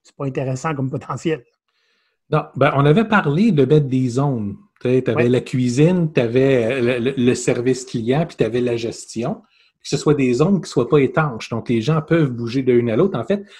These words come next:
Speaker 2: on s'attend à ce que des gens bougent de l'une à l'autre, même si c'est temporairement, même si c'est à temps partiel,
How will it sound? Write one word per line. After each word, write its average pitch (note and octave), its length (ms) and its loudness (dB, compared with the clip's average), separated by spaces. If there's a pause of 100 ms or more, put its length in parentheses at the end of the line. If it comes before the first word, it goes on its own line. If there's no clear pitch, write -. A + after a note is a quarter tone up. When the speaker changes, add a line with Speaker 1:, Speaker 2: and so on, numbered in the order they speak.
(140)
Speaker 2:
on B2+ 140 0
s'attend F3 480 -6
à D#3 60 -2
ce - 120 -10
que B2+ 60 -2
des A2 180 -2
gens C3 240 -4
bougent B2 360 -2
de A#2+ 80 0
l'une A#2 200 -2
à G#2 80 -4
l'autre, A2 300 -6
même D3+ 180 0
si - 160 -12
c'est C3+ 160 -4
temporairement, A2+ 760 -6
même D3+ 180 -2
si B2 160 -12
c'est C#3+ 200 -10
à A2+ 60 -10
temps A2+ 220 -12
partiel, D3+ 640 -6